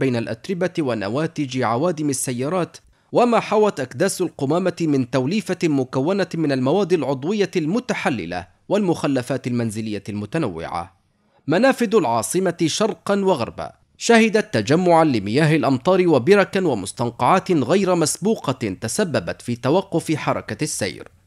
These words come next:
وعجزت بعض الشاحنات المتوسطة عن اختراقها، ما اضطر بعض المواطنين إلى دفع سياراتهم سيرا على الأقدام بعدما توقفت بهم وسط المياه والأوحال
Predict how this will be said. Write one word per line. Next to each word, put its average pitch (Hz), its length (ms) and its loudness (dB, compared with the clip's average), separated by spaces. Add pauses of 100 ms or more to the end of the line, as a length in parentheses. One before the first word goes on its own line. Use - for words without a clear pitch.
(300)
وعجزت 208 600 2
بعض 160 260 0
الشاحنات 165 680 -2
المتوسطة 147 840 -2
عن 110 200 -2
اختراقها، 110 800 -6 (180)
ما 110 100 -6
اضطر 226 400 2
بعض 147 320 4
المواطنين 123 600 0
إلى 127 340 0
دفع 196 380 -2
سياراتهم 160 880 0
سيرا 156 540 2
على 101 160 -4
الأقدام 98 680 -4 (320)
بعدما 110 520 0
توقفت 156 680 -2
بهم 156 420 0
وسط 170 380 -2
المياه 123 500 0
والأوحال 95 600 -4